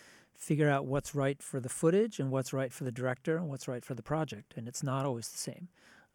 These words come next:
A number of years ago, I did Gosford Park for Robert Altman. Again, about as un-Ang as a director can be. You know, some of the films that got me thinking about actually going into film were Altman films, like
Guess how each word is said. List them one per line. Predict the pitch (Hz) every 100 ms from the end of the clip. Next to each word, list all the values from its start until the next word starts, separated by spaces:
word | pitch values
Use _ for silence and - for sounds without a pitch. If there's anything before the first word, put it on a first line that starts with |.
| _ _ _ -
A |
number | 170 170 165
of |
years | 156 156 139
ago, | 151 139
I |
did | 135 131
Gosford | 127 131 - 120
Park | 170 127 -
for | 131
Robert | 127 135
Altman. | 127 127 127 165 _ _ _ _ -
Again, | 139 139 123 117 _ _ _ _ _ _
about | 135 135 131
as | 127 -
un-Ang | 156 139 143 139 135
as | 135
a | 127
director | 127 120 -
can | 110 127
be. | 147 123 - _ _ _ _ _ _ _ _ _ _ _ _ _ _ _ _ _ _ -
You | 170
know, | 123 131 180 - - -
some | - 165 160
of |
the | 139
films | - 160 156 151 123
that | 135 127 -
got | 165 151
me | 147 143 135 156
thinking | - - 185 180 151
about | 139 131 131
actually | 143 135 143
going | 127 135 127 135
into | 127
film | - 196 196 123
were | 123
Altman | 143 143 139
films, | 127 120 110 135
like | 156